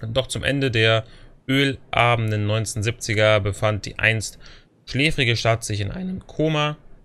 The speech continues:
nachdem die zuletzt, nachdem die letzten Tropfen des wertvollen Blutes der Erde abgebaut waren.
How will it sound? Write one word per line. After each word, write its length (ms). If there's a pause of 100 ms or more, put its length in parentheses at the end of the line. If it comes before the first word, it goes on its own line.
(340)
nachdem 320
die 80
zuletzt, 640
nachdem 300
die 60
letzten 300
Tropfen 280
des 120
wertvollen 320
Blutes 300
der 120
Erde 200
abgebaut 420
waren. 160